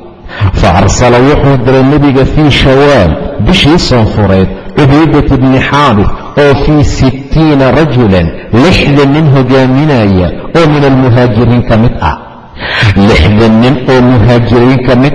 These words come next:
ah, ilaa badni Raabiq. Raabiq meesha lagu magacaabo,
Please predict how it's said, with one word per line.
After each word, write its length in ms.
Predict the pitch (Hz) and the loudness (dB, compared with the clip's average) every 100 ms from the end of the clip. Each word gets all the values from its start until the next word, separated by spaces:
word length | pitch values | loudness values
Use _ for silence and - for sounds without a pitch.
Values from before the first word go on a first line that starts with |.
| - | -2
ah, 140 | 135 - - | -2 -2 0
ilaa 280 | 143 131 123 | 0 2 0
badni 440 | 143 131 131 127 | 0 0 0 2
Raabiq. 460 | 139 131 - - - - - - - | 2 2 0 -2 -6 -8 -8 -8 -2
Raabiq 500 | - 131 147 139 131 | 0 2 2 0 0
meesha 360 | 131 156 - 143 | 0 0 0 -2
lagu 280 | 139 131 156 | -4 -2 0
magacaabo, 680 | 143 131 - 131 131 127 | 0 0 0 0 0 0